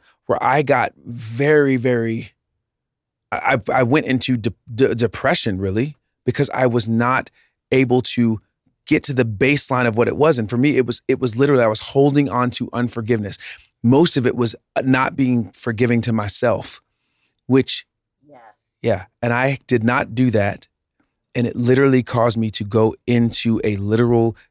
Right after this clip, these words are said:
Speaker 1: depression. I could not get out of bed. I was, uh, couldn't sleep. Like, anything would wake me up.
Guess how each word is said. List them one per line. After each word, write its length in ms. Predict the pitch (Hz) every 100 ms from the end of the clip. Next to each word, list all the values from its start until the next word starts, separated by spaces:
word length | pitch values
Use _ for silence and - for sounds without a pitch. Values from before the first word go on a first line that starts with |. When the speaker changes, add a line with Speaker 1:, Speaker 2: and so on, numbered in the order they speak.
| -
Speaker 1:
depression. 460 | 107 - 101 104 -
I 120 | 113
could 160 | - 107
not 240 | 117 -
get 100 | 127
out 100 | 110
of 180 | 104 98
bed. 320 | 127 139 139 - - - -
I 120 | 110
was, 260 | 104 107 92 _ _ _ -
uh, 260 | - 98 - -
couldn't 220 | 143 107
sleep. 320 | - - 160
Like, 140 | - - 165
anything 360 | 180 175 175
would 120 | 151
wake 200 | 139 139
me 160 | 156 135
up. 180 | 117